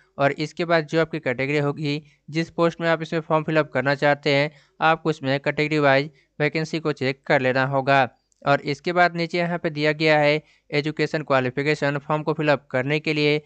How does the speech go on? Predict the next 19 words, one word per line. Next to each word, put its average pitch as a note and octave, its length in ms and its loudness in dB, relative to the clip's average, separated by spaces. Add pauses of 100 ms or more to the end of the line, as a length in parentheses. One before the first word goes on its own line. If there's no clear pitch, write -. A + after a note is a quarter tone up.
(260)
जिसमें E3 300 -4
कि F#3+ 80 -4
यहाँ F3 220 0
पे E3+ 100 -2
दो D#3 180 2
अलग-अलग D3+ 480 2
इसमें D3+ 220 -6
क्वालिफिकेशन D3 720 -2
दिया C3 240 0
गया D3 260 2
है, C#3+ 280 -2 (320)
जिसमें D#3+ 300 -4
कि F3+ 100 -4
यहाँ F3 200 0
पे E3+ 120 -6
दिया C#3+ 200 -2
गया D3+ 100 0
सबसे D3 320 -4
पहले C#3+ 400 2